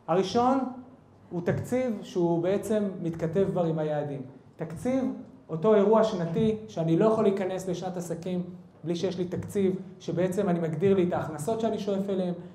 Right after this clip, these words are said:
את ההוצאות שאני מרשה לעצמי להוציא, בעצם אני מתכנן את הרווח. את זה מיד אני פורט ליעדים, כמובן שאני אעשה על זה תכנון ובקרה תוך כדי תנועה, אבל אני פורט את זה ליעדים, יעדים סמארטיים.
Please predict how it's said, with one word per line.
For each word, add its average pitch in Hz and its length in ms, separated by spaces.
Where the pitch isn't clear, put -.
את - 120
ההוצאות 185 400
שאני 175 200
מרשה 165 480
לעצמי 196 420
להוציא, 160 460
בעצם 247 580
אני 185 140
מתכנן 196 480
את 208 120
הרווח. 165 460
את 143 100
זה 226 140
מיד 233 460
אני 170 160
פורט 196 320
ליעדים, 180 720
כמובן 214 280
שאני 185 160
אעשה 151 200
על 170 60
זה 160 120
תכנון 180 380
ובקרה 156 420
תוך - 200
כדי 143 220
תנועה, 220 240
אבל 165 160
אני 170 120
פורט 202 240
את 180 80
זה 185 100
ליעדים, 175 520
יעדים 202 360
סמארטיים. 226 580